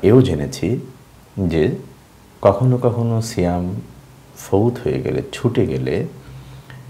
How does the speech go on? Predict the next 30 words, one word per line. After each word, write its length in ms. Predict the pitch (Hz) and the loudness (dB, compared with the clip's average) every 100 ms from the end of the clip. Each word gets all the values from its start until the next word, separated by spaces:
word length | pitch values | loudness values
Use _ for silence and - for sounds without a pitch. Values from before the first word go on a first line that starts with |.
| - | -2
কাজা 300 | 101 107 127 | 4 6 8
এবং 280 | 123 110 92 | 6 4 0
কাফারা 420 | 90 - - - 71 | 0 -2 -2 -4 -2
দুটোই 400 | 110 117 113 80 | -2 0 0 0
ওয়াজিব 300 | 69 65 - - | -2 -4 -8 -8
হয়ে 140 | 65 | -8
যায়, 200 | - - - - - | -8 -12 -16 -16 -10
আর 140 | - - | -8 -6
কখনো 320 | - - 117 | -6 -6 -6
কোনো, 320 | - 117 131 - - | -6 -6 -6 -8 -4
কখনো 320 | 87 107 131 | -4 -4 -6
শুধু 260 | - 98 107 | -4 -6 -6
কাজাই 400 | 90 82 92 113 | -4 -2 2 0
ওয়াজিব 320 | 78 69 64 - | 0 -4 -8 -10
হয়। 140 | - - - - - | -14 -16 -20 -18 -6
আমরা 280 | - 107 107 | -4 -2 -2
আজকে 300 | 80 - 123 | -4 -6 -6
কথা 180 | - - | -6 -6
বলবো 440 | - - 98 110 160 - - - - - - | -8 -8 -8 -8 -8 -12 -20 -20 -20 -14 -8
যে 240 | 90 107 | 0 4
কারণে 600 | 123 139 131 80 73 95 156 - - | 4 6 4 2 -2 -2 -4 -10 -10
কাফারা 460 | - 107 - 120 104 | -4 -4 -2 -4 -2
দরকার 360 | 80 - - - | 0 0 -2 -4
হয় 200 | - - | -4 -6
না, 120 | - | -8
শুধু 260 | - 107 | -10 -10
কাজা 300 | 92 80 80 | -4 -2 -2
করলেই 420 | 80 104 110 127 - | -2 -2 2 2 2
হয়ে 260 | - 65 | -4 -6
যায়, 220 | 104 - | -6 -10